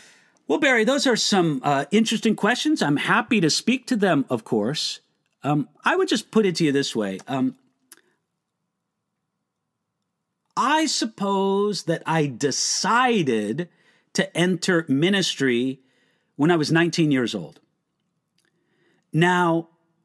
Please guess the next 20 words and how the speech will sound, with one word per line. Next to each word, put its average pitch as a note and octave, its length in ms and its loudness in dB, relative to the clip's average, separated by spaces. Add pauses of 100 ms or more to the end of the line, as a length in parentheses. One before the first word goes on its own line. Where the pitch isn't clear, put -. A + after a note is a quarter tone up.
(120)
I D3+ 160 0
started A3+ 1160 0
in D3 240 2
ministry, B2+ 680 0
if D3 140 0
I C#3+ 100 4
could C3 200 -2
use D3+ 400 2
that B2+ 280 -2
phrasing. C3 640 -4 (580)
I F3+ 140 2
started A#3 920 0
in D3 200 2
ministry C3 800 -2 (440)
when D3+ 260 2
I D#3+ 300 2
was C#3+ 800 0
sixteen F3 760 0
years A2+ 280 -2
old. D#2+ 260 -14